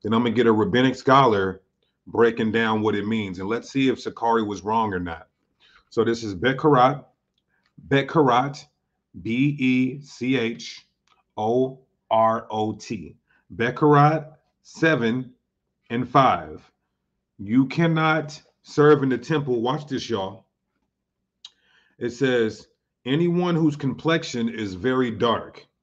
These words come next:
See, this is how we know that we didn't write the Talmud, that the converts to our heritage, the converts to our ethnicity wrote the Talmud,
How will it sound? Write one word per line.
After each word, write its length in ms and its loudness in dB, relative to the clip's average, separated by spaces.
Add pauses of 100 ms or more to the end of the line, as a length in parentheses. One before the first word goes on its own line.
(840)
See, 120 0
this 120 4
is 80 -4
how 160 4
we 140 4
know 220 4
that 200 2
we 120 4
didn't 220 2
write 260 0
the 60 -4
Talmud, 640 -4 (1160)
that 480 -2 (280)
the 220 -6
converts 680 0
to 220 -4
our 400 -4 (280)
heritage, 640 -4
the 120 -6
converts 640 0
to 180 -2
our 160 -2
ethnicity 640 -8 (300)
wrote 240 -2
the 60 -8
Talmud, 640 -4